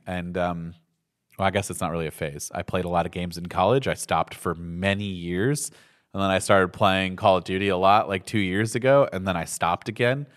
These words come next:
But, like, in that, in the last two years since covid,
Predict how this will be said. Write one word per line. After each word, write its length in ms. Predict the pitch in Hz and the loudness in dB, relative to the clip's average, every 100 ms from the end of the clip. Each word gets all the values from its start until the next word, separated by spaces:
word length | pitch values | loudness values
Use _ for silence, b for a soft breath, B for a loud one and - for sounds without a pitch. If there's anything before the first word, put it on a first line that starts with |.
| b b - | b b 0
But, 80 | |
like, 300 | 101 92 87 - _ _ _ | 4 4 2 -10 _ _ _
in 200 | 135 143 | -2 2
that, 320 | 123 110 - _ _ _ | 2 2 -2 _ _ _
in 120 | 135 | -4
the 80 | 131 | 2
last 300 | 113 101 - | 4 4 2
two 120 | - | -2
years 500 | 113 104 101 87 95 | 0 2 0 0 -4
since 200 | - 90 | -10 -12
covid, 420 | - 107 92 85 | 0 0 0 -4